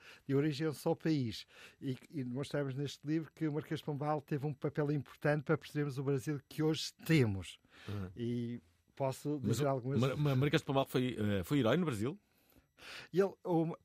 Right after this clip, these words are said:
Speaker 1: o Marquês de, essa é uma questão que leva,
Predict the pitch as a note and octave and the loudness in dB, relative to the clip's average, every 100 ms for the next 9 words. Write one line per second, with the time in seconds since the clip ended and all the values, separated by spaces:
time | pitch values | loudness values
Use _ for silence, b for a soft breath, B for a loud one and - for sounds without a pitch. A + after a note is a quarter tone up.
0 | _ - F#3+ - A3 - - - _ _ | _ 0 2 4 2 0 -10 -20 _ _
1 | _ _ _ _ _ - A#2+ E3+ D3 - | _ _ _ _ _ -10 -4 -2 -2 -2
2 | D3+ D#3 D#3 - - C#3+ C3+ C3+ C3+ D#3 | 0 0 -2 -14 -14 -10 0 2 2 0